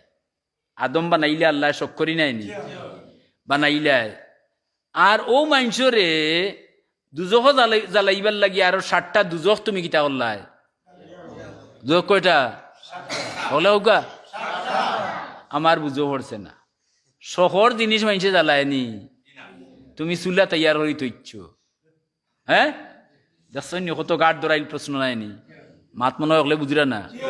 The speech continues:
Speaker 1: আল্লাহ দেখলা চাইয়া মুসায় যে প্রশ্ন ধরছ, তাদের তো উত্তর দেওয়া লাগবো না নি?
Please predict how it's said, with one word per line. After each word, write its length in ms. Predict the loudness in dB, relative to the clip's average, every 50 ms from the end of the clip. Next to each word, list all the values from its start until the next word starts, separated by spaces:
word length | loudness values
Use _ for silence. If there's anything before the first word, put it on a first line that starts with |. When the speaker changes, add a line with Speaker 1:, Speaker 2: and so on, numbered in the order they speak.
| -6 -6 -6 -8 -8 -8 -8 -10 -10 -10 -12 -14 -16 -18 -20 -20 _ _ _ _ _ _ _ _ _ _ _ _ _ _ _ _ _ _ _ _ _ _ _ _ _ _ _ _
Speaker 1:
আল্লাহ 280 | -4 0 2 2 2 2
দেখলা 320 | 2 0 -2 0 -2 -2
চাইয়া 300 | -2 -4 -4 -4 -2 -2
মুসায় 380 | -2 -2 -4 -4 -2 -2 -2 -2
যে 140 | -2 -4 -6
প্রশ্ন 380 | -6 -8 -10 -8 -6 -4 -4
ধরছ, 340 | -4 -4 -4 -6 -6 -8 -10 -10 -10 -10 -12 -18 -20 _ _ _
তাদের 220 | -12 -8 -8 -8 -8
তো 140 | -6 -8
উত্তর 260 | -8 -8 -8 -6 -6 -4
দেওয়া 400 | -2 0 2 2 2 0 -2 -4 -8 -18 -20 -20 -20 _ -20 -20 _ _ -20 -20 -20 _ _ _ _ -20 -20 -20 _ _
লাগবো 240 | -2 0 0 2 0
না 140 | 0 0 0
নি? 140 | 0 -2